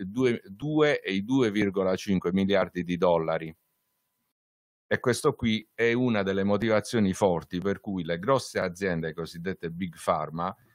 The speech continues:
che in genere portano sul mercato tre, quattro nuovi prodotti in un anno, quindi devono,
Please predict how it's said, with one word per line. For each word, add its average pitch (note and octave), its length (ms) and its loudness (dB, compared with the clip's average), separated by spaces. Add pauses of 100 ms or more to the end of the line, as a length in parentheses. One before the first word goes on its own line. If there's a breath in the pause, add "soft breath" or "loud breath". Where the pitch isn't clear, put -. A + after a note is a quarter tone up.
(180 soft breath)
che G2+ 520 0
in E2+ 140 -4
genere E2 640 0
portano F2+ 580 2
sul E2+ 200 -6
mercato F2 580 -2
tre, F#2 240 -2
quattro F2+ 400 -2
nuovi F2 300 -2
prodotti F2 480 -2
in E2+ 80 0
un F2 100 2
anno, D2+ 380 -4
quindi E2 240 -6
devono, F2+ 420 -2